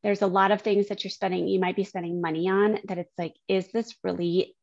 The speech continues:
doing what it says it's supposed to be doing?" And a lot of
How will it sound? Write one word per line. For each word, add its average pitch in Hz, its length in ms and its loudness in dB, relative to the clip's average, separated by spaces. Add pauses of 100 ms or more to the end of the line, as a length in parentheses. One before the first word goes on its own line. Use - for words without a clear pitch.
doing 180 480 0
what 170 160 -2
it - 160 -4
says 151 220 -4
it's - 160 -10
supposed - 260 -10
to - 80 -8
be - 60 -6
doing?" 156 400 -6
And 165 180 -6
a - 100 -4
lot 170 320 0
of 175 80 -10